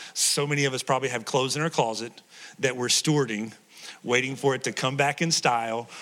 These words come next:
or we can fit in it again, right? <laughs> Everyone's like, "Amen,"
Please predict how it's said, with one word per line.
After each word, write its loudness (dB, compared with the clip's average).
or 4
we 0
can -2
fit 2
in 0
it 0
again, -2
right? 2
<laughs> 2
Everyone's 2
like, 2
"Amen," 2